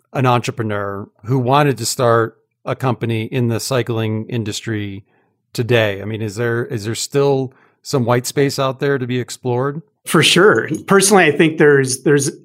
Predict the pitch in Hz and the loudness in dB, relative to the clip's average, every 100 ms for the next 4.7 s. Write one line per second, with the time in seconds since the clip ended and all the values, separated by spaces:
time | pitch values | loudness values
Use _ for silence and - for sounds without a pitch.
0 | - 147 143 - - 190 175 175 165 143 | -6 -4 -4 -8 0 4 4 4 2 2
1 | 151 147 143 143 139 135 120 139 135 127 | 2 0 4 2 2 0 0 0 0 -2
2 | 131 123 120 120 117 113 117 113 131 135 | -2 -2 -2 -4 -6 -4 -2 0 0 0
3 | 143 151 160 147 131 - 139 127 120 135 | 2 2 0 -4 -6 -2 -2 -2 0 2
4 | 127 127 131 135 120 120 | 2 -2 -6 -4 -4 -6